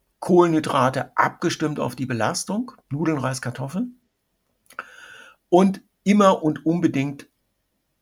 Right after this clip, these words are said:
eiweißorientiert. Und wenn ich das begleite mit einem Training, nochmal an diese Eiweißportion direkt vorm Schlafengehen denken.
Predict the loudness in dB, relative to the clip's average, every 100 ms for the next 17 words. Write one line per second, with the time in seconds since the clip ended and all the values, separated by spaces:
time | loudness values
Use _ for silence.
0 | _ 2 4 6 4 0 -2 -2 -2 -2
1 | -2 -4 -14 _ _ _ _ _ -4 0
2 | 0 0 -4 -8 -8 -6 0 0 0 -6
3 | -6 -6 -6 -8 -6 -4 -4 -4 -8 -10
4 | -6 -6 -2 0 0 -2 -8 _ _ _
5 | _ _ -4 -2 -2 -2 -2 -2 -2 -6
6 | -10 -8 -6 -6 -8 -8 -8 -8 -10 -8
7 | -6 -6 -8 -8 -8 -8 -8 -12